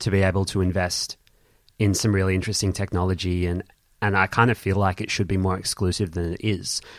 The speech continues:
And the fact that there's this free market that we can literally say, "I think this particular type of technology or this particular drug or this particular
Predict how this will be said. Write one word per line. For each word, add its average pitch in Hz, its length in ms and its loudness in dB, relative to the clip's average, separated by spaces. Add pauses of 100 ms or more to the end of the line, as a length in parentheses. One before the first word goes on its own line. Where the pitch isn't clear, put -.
(140)
And 113 100 6
the 107 60 6
fact 113 280 6
that 104 140 -4
there's 98 220 4
this 95 280 -2
free 104 240 2
market 98 460 0
that 101 100 -2
we 98 160 2
can 95 300 0 (340)
literally 104 480 4
say, 90 480 0 (260)
"I 110 100 6
think - 420 -2 (140)
this 104 180 0
particular 95 500 -2
type 87 240 -2
of 92 80 -6
technology 92 560 0
or 87 80 0
this - 160 -2
particular 95 460 -2
drug 87 380 0
or 90 60 0
this 95 160 -2
particular 90 720 -2